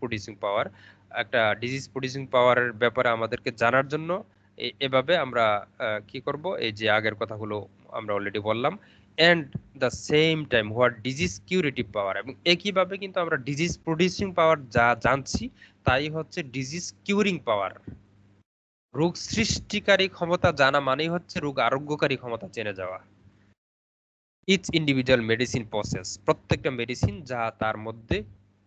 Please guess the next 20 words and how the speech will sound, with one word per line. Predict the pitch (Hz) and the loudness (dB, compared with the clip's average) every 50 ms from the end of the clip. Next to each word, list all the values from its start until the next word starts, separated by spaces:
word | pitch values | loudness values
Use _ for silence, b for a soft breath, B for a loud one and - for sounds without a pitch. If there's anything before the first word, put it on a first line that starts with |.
| _ _ _ _ _ - | _ _ _ _ _ -2
ধারণ | - 151 143 143 147 131 117 | 0 0 2 0 0 -4 -6
করে, | 101 - 101 - - - _ _ | -8 -10 -10 -10 -12 -16 _ _
তার | - 120 123 | -2 -2 0
মধ্যে | 127 127 131 131 131 - 185 226 - | -2 -4 -6 -6 -4 -6 -6 -6 -4
যা | - 123 117 110 101 - - | -2 0 0 0 0 -2 -6
অস্তিত্বে, | - 147 - - - 180 - - - 190 185 | -6 -6 -6 -4 -6 -6 -4 -4 -4 -4 -2
তার | - 139 127 123 | 0 0 0 0
অস্তিত্বে | 127 - - - - - - 143 127 | -2 -4 -2 -4 -4 -4 -4 -8 -6
যা | - 120 131 170 220 - _ _ _ _ _ _ - | -4 -2 -2 -2 -4 -8 _ _ _ _ _ _ -6
লুকিয়ে | 120 147 151 - - 131 117 107 | -4 -4 -4 -2 0 0 2 2
আছে, | 104 95 - - 95 - _ _ _ _ _ _ - 120 | 0 -2 -4 -12 -16 -18 _ _ _ _ _ _ -10 -4
যা | 117 117 110 107 107 101 98 - | -2 2 2 2 2 0 -2 -6
হচ্ছে | - - 143 135 - - 160 | -8 -6 -6 -6 -4 -6 -4
তার | - 131 113 117 | 0 0 0 2
অস্তিত্বের | 120 120 - - 160 - - 151 | 0 -4 -6 -10 -6 -2 -2 -2
সাথে | - - 151 147 - 190 | -2 -4 -4 -2 -2 -4
বিজড়িত | 170 127 135 156 139 151 147 135 127 - 117 | -2 -4 -6 -2 0 0 2 2 0 0 0
আছে, | 107 101 101 - - 104 | 0 0 -2 -4 -10 -6
জড়িত | 98 127 135 135 135 - 123 | -2 0 0 0 0 2 2
আছে, | 110 101 98 - - - - | 0 0 0 -2 -8 -16 -18